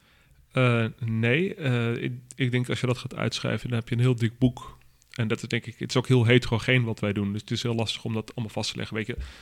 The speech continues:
een soort decision tree, als dit, dan dat, dat, dat, dat gaat echt niet gebeuren. Wat we wel kunnen doen is het afkaderen. Dus dat ons mandaat als afdeling heel duidelijk is. Waar zijn we van? Wat kunnen we adviseren?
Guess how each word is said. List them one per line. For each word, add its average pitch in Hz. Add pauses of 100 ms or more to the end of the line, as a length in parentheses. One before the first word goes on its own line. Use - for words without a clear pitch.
(160)
een 220
soort 123
decision 123
tree, 123
als 127
dit, 123
dan 120
dat, 120
dat, 131 (120)
dat, - (100)
dat -
gaat -
echt -
niet 110
gebeuren. 104 (600)
Wat 117
we 123
wel 135
kunnen 123
doen 120
is 113
het -
afkaderen. 98
Dus 101
dat -
ons 120
mandaat 113
als -
afdeling 104
heel 110
duidelijk 110
is. 165 (100)
Waar 120
zijn 127
we 127
van? 147
Wat 123
kunnen 127
we 131
adviseren? 113